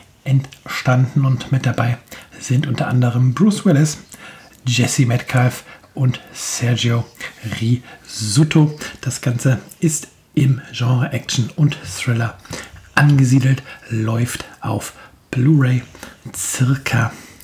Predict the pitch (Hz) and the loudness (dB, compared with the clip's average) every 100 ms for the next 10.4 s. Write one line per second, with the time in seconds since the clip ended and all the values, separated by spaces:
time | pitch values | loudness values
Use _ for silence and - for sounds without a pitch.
0 | - - _ - - - - - - - | -16 -18 _ -6 -2 0 -2 -12 -18 -20
1 | - - _ - 120 113 - - - 98 | -20 -20 _ 0 2 0 -4 -14 -6 -4
2 | 92 92 92 - 104 95 - - - - | -2 -2 -4 -2 -2 -4 -10 -16 -20 -20
3 | - 110 107 110 151 151 113 147 - - | -12 -6 -2 2 2 2 2 0 -2 -18
4 | _ - - - - _ - 175 190 - | _ -20 -20 -20 -20 _ 2 4 6 4
5 | - - 120 95 - - - - - - | -2 -2 -2 -4 -14 -20 -18 -20 -20 -20
6 | - - - 131 131 131 123 - _ - | -16 -8 0 2 2 2 0 -2 _ -20
7 | - - - 202 107 107 104 101 98 92 | -20 -20 -6 -4 -2 -4 -4 -4 -2 -2
8 | 92 95 - - 104 104 - 117 - - | -4 -6 -12 -6 -4 -4 0 -2 -2 -6
9 | - - 98 95 - 113 98 104 - 90 | -6 -4 -4 -4 -2 -2 0 0 0 -2
10 | - - 98 | -2 -2 -4